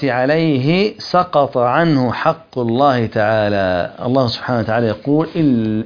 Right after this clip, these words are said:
إلا الذين تابوا من قبل أن تقدروا عليهم فاعلموا أن الله غفور رحيم". من تاب منهم قبل القدرة عليه، قبل أن يمسك،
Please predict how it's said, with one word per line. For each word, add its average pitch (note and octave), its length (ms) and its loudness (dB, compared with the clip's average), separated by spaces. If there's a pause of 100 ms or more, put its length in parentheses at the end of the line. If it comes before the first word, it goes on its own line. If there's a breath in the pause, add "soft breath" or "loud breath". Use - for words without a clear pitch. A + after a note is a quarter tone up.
إلا C#3+ 300 2
الذين G#2+ 600 -2
تابوا D#3 540 -2
من A2 200 0
قبل A#2+ 360 0
أن G#2+ 420 -4
تقدروا A2+ 680 -6
عليهم A2+ 500 -2
فاعلموا G#2+ 560 -4
أن G2 140 -8
الله G2+ 320 -2
غفور D#2+ 320 -10
رحيم". - 160 -20 (1080)
من C#3 140 -2
تاب A3 280 4
منهم G#3 460 -2 (220)
قبل F#3+ 220 0
القدرة F3+ 500 0
عليه، D3 420 0
قبل F3+ 220 0
أن F3 120 2
يمسك، F#3 440 0